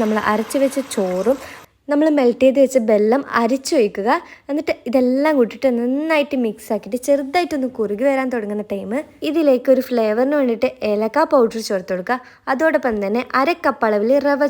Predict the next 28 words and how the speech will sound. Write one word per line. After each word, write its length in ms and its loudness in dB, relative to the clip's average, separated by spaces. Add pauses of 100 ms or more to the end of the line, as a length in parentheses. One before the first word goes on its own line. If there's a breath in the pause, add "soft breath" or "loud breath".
ചേർക്കുക. 300 -4 (420 loud breath)
വറുത്തതായാലും 840 0
വറുക്കാത്തതായാലും 840 0
കുഴപ്പമില്ല. 420 -4 (380 loud breath)
റവ 160 2 (100)
ചേർത്ത് 320 -2
മിക്സ് 280 -2
ആക്കിയ 260 -2
ശേഷം 260 0 (140)
ഇതിലേക്ക് 380 -2 (120)
ഒന്നര 280 2 (120)
ടേബിൾ 280 2
സ്പൂൺ 240 -2
അളവിൽ 220 0 (120)
നെയ്യും 300 0
കൂടി 220 0
ചേർക്കുക. 300 -4 (420 loud breath)
നെയ്ക്ക് 380 2
പകരം 320 2
നിങ്ങൾക്ക് 340 0
വെളിച്ചെണ്ണ 520 0
യൂസ് 240 -2
ചെയ്യാം, 220 -2 (100)
അല്ലെങ്കിൽ 280 0 (160)
രണ്ടും 360 -2
കൂടി 240 0
യൂസ് 200 -4
ചെയ്യാം. 220 -6